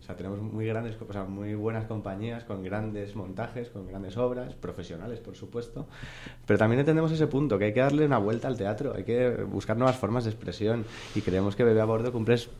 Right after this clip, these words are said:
especialmente bien ese tipo de faceta, porque acerca al público a realidades cotidianas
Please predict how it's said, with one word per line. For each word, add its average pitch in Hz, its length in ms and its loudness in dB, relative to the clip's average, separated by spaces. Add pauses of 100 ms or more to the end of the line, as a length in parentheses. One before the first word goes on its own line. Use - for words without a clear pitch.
(160)
especialmente 107 720 4
bien 113 220 0
ese 110 160 -6
tipo 107 200 -4
de 110 60 0
faceta, 107 520 0 (300)
porque 95 220 -2
acerca 95 340 -2
al 110 120 0
público 123 400 2
a 117 100 2
realidades 92 440 -2
cotidianas 113 680 2